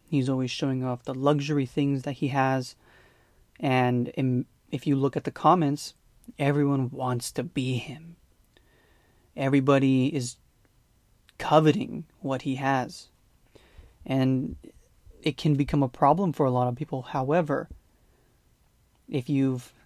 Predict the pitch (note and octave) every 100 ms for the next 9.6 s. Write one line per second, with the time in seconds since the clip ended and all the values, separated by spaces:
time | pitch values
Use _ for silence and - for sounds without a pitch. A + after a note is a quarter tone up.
0 | - - C3+ C3 B2+ D3 C3 B2 - _
1 | _ _ _ _ _ _ _ D#3 C#3+ C3
2 | D3 C#3+ C#3+ F#3 F3 C#3 C3+ C#3+ C3 D3+
3 | C3+ C3+ - D3 C3+ F3+ _ - _ _
4 | _ _ _ _ - D3+ - - C#3 D3
5 | D3+ D3+ C3+ C3 C3 B2+ - - D3 -
6 | C#3+ C#3 C#3+ C3 E3 D#3+ - - - -
7 | _ _ _ _ _ _ _ _ _ _
8 | _ _ D3 C3 - A3 D3+ D#3+ C#3 B2+
9 | C#3 B2 C3+ B2+ B2 -